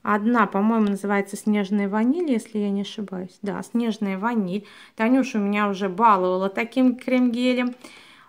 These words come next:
Очень он мне понравился, он перламутр, он такой красивый. И вот этой малютки, кстати, дайте другой рукой буду показывать, потому что у меня там ободранный этот ноготь. Вот такой малютки мне хватает на очень-очень долго, на самом деле.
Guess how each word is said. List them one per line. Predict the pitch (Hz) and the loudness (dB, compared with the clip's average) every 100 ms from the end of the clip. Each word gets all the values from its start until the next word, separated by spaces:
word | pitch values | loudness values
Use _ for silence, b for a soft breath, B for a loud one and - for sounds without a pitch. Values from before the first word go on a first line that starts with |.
| - | -2
Очень | 240 254 233 208 | 2 2 2 2
он | |
мне | 202 | 2
понравился, | 196 196 190 214 214 | 0 0 2 0 0
он | 185 | -4
перламутр, | 180 196 196 196 214 214 185 | -4 -4 0 0 0 0 -4
он | |
такой | 175 - 220 | -6 -4 -4
красивый. | 226 220 - 226 185 | -4 -6 -4 -2 -2
И | - | -2
вот | 196 202 | -2 -2
этой | 247 226 | -2 2
малютки, | 220 214 339 - 233 | 2 2 -2 -6 -10
кстати, | - 208 185 190 | -4 -6 -6 -4
дайте | 196 196 185 | -4 -4 -6
другой | 185 185 | -10 -6
рукой | 190 185 190 | -6 -6 -8
буду | 175 | -8
показывать, | - 180 233 247 214 | -10 -8 -6 -4 -4
потому | - 202 | 0 0
что | 202 | 2
у | |
меня | 208 | 2
там | 208 202 | 4 6
ободранный | 208 202 240 196 185 | 6 4 2 0 -2
этот | 180 180 - | -6 -8 -6
ноготь. | 233 269 196 B B B B B B - | -4 -4 -10 B B B B B B -10
Вот | 202 | -4
такой | 220 220 254 | -2 0 0
малютки | 226 185 185 294 - 208 | 2 2 0 -2 -6 -8
мне | 180 185 | -6 -6
хватает | - 190 180 190 247 262 | -8 -10 -4 0 0 -2
на | 202 180 | -4 -4
очень-очень | 214 254 214 196 220 - 226 220 | -4 -6 -8 -6 -8 -4 -2 0
долго, | 214 190 180 - - b b b b b | -2 -4 -4 -8 -10 b b b b b
на | 220 202 | -2 -2
самом | - 220 185 175 | 2 2 2 -2
деле. | 175 175 165 165 | 0 0 0 -6